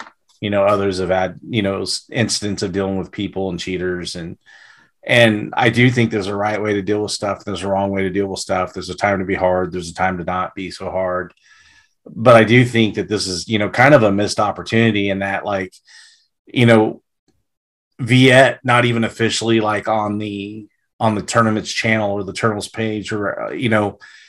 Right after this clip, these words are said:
basically says, like, "Yeah, you know, check it out. I bounced this dude from the tournament.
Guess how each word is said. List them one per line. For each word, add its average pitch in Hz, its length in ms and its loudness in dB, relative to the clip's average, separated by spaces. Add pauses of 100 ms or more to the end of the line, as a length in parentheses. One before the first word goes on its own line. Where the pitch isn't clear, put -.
(240)
basically 120 760 4 (600)
says, 123 360 2
like, 113 220 2
"Yeah, 117 400 2
you 110 160 -4
know, 104 340 -2
check 127 240 0
it 117 80 0
out. 117 160 6
I 110 100 4
bounced 110 420 2
this 101 200 -6
dude 101 260 -2
from 101 120 -6
the 98 60 -4
tournament. 101 640 0